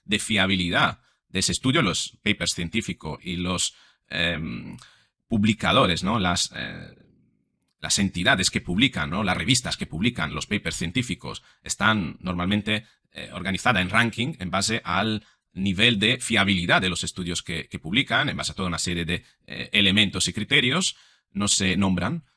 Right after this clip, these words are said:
pero aún así, como se dice que es ciencia, como se dice que es medicina, como a la medicina se le asocia eso de científico, eh, la medicina es de las ciencias más inexactas que <laughs> puedan existir, ¿no? Eh,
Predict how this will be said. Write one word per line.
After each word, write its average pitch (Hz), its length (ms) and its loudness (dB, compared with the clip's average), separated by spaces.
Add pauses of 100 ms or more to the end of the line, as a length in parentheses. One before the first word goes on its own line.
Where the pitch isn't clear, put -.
(180)
pero 175 300 4
aún 123 160 6
así, 165 220 4
como 104 160 2
se 101 100 0
dice 120 220 -2
que 127 80 -4
es 123 80 -6
ciencia, 147 460 0 (180)
como 104 160 -4
se 107 100 0
dice 123 200 -2
que 123 80 -2
es 110 100 2
medicina, 113 600 2
como - 380 -12
a - 80 -6
la 101 80 2
medicina 104 380 0
se 101 100 -2
le 90 60 -2
asocia - 320 -2
eso 98 160 -2
de 90 80 -4
científico, 131 800 0 (580)
eh, - 100 -20
la - 140 -6
medicina 101 540 2
es 113 240 4
de 131 80 0
las 95 120 -2
ciencias 92 300 -2
más 92 500 0 (200)
inexactas - 760 4
que - 120 -4
<laughs> - 0 -
puedan 123 360 2
existir, - 600 -2
¿no? 208 280 -4 (800)
Eh, 110 400 6